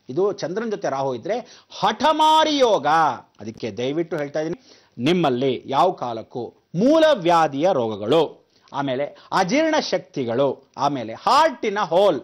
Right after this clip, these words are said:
ಅಂದ್ರೆ ಯಾವತ್ತೂ ತಿಳ್ಕೊಳ್ಳಿ, ಎದೆ ಭಾಗ ನೋವೋದು, ಬೆನ್ನು ಭಾಗ ನೋವೋದು ಸ್ವಲ್ಪ ಮಟ್ಟಿಗೆ ಬಹಳ ನೋಡ್ಕೋಬೇಕು. ತಲೆಯ ಶಿಖಾ ಭಾಗ ಅಂತ ಕರಿತೀವಿ, ಈ ಭಾಗದಲ್ಲಿ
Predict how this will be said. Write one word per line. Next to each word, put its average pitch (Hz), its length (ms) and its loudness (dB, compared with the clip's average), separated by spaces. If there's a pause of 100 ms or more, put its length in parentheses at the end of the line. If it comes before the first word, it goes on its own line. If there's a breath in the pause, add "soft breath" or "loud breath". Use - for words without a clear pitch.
(240 soft breath)
ಅಂದ್ರೆ 131 160 -4
ಯಾವತ್ತೂ 165 300 0
ತಿಳ್ಕೊಳ್ಳಿ, 120 320 -10
ಎದೆ 156 360 -2
ಭಾಗ 135 300 -8
ನೋವೋದು, 139 640 -2 (380 loud breath)
ಬೆನ್ನು 233 280 2
ಭಾಗ 214 200 2 (100)
ನೋವೋದು 135 520 -6
ಸ್ವಲ್ಪ 147 340 -2
ಮಟ್ಟಿಗೆ 120 340 -4
ಬಹಳ 113 280 -8
ನೋಡ್ಕೋಬೇಕು. 110 760 -10 (420 soft breath)
ತಲೆಯ 269 380 2 (120)
ಶಿಖಾ 247 420 -2
ಭಾಗ 175 320 0
ಅಂತ 156 200 0
ಕರಿತೀವಿ, 139 380 -4
ಈ 160 160 6
ಭಾಗದಲ್ಲಿ 156 720 -4